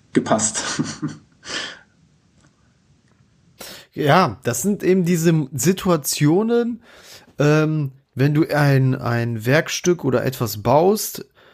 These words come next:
Speaker 2: und nicht direkt vor Ort bist, sondern eben wie in deinem Fall dann in einer weit entfernten Werkstatt,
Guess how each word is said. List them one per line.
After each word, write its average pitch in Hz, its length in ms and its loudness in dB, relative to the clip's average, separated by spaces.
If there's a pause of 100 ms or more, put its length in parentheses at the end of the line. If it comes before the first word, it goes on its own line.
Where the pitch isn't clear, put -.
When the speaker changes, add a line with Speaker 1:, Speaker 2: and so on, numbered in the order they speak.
(400)
Speaker 2:
und 139 260 2
nicht 175 400 2
direkt 170 320 0
vor 135 240 0
Ort 180 340 2
bist, 160 500 0
sondern 147 420 0
eben 147 340 0
wie 139 100 2
in 131 100 0
deinem 143 360 2
Fall 139 300 -2
dann 131 180 0
in 127 120 -4
einer 127 520 0 (460)
weit 131 380 0
entfernten 143 540 0
Werkstatt, 127 680 -2